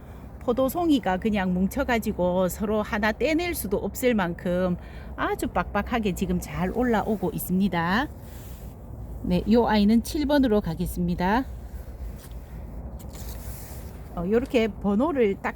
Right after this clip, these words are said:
해놔야 이제 문자하고 대화하는데, 어, 이렇게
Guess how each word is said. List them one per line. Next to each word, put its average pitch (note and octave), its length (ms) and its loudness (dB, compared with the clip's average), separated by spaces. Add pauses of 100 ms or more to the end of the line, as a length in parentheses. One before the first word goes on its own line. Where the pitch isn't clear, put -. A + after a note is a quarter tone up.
(140)
해놔야 A3 720 0
이제 F3+ 380 -2 (320)
문자하고 A3 960 2
대화하는데, G3+ 960 4 (600)
어, F3 300 0
이렇게 E3 380 0